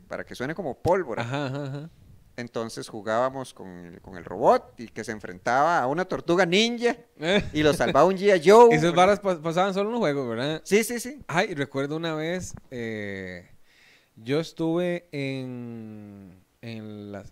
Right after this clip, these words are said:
Speaker 2: en el Kinder Monterrey. Mae, tengo flashazos del Kinder, mae. Y recuerdo que en el Kinder jugábamos a Perdidos en el Espacio.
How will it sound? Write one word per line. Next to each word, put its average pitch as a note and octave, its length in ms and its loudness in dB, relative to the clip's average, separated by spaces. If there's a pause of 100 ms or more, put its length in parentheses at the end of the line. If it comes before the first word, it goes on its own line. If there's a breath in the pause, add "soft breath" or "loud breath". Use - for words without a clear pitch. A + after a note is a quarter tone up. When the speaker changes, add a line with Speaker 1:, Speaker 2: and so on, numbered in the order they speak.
Speaker 2:
en G2+ 200 -20
el F#2+ 60 -20
Kinder C3+ 320 -10
Monterrey. C#3 800 -4 (400)
Mae, C3 180 -4
tengo G#2+ 340 -10
flashazos D#3+ 460 -4
del A2+ 220 -8
Kinder, C3 380 -8
mae. B2 260 -12 (680 soft breath)
Y B2+ 120 -6
recuerdo A2+ 360 -6
que C3+ 80 -8
en C3+ 80 -6
el B2 100 -10
Kinder B2+ 360 -6
jugábamos A2 420 -4
a - 100 -6
Perdidos G2+ 300 -8
en C3 80 -8
el G#2 80 -10
Espacio. A2+ 400 -8